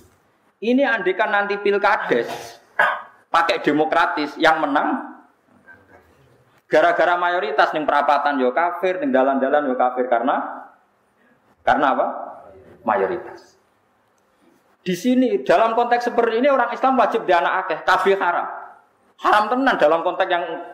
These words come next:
gambarannya seperti ini. Makanya Nabi ngendikan, "Angkihul waludal wadud, fa inni mubahin bikumul umam." Cung, nak nikah golek cah wedok sing anake wakih.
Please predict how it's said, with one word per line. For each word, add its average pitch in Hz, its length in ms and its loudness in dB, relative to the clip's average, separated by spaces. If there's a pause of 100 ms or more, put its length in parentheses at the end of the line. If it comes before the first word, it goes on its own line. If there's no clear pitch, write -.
(120)
gambarannya 143 480 2
seperti 143 360 -2
ini. 135 120 2
Makanya 170 320 2
Nabi 165 200 0
ngendikan, 139 360 0 (520)
"Angkihul 156 560 0
waludal 147 600 0
wadud, 110 440 -2
fa 117 160 2
inni 151 200 -6
mubahin 127 440 -2
bikumul 113 400 -2
umam." 104 320 -2
Cung, 160 160 0
nak 143 240 2
nikah 131 280 2
golek 123 200 0
cah 120 160 2
wedok 127 280 -2
sing 143 120 -6
anake 135 320 0
wakih. 123 320 0